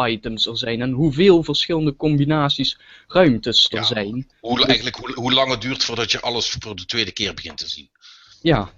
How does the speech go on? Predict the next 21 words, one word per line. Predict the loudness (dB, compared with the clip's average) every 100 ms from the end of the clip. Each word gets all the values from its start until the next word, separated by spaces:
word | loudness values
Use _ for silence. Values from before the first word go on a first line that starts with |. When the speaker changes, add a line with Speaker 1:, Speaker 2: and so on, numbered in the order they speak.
| _
Speaker 1:
en | 2 4 2 4
dat | 4 6
hebben | 6 6
ze | 4
nu | 4
dus | 4 -2 -6
nog | 0 4 4 2 0
meer | 0 2 0
gemaakt. | -4 -6 -6
Volgens | -6 0
mij | 0
zit | 0 -2 -2
er |
ondertussen | -2 0 -2 -4 -2
bijna | -2 -2
vijfhonderd | 0 0 2 2 4 4 -2 -4
items | -2 0 -2 -4 -4 -2
in. | -2 -4 -8 _ -20 -20 -20 _ 2
Dus, | 2 2 0
eh, | 0 0 -6 -20 _ _ _ _
ik, | -6 -6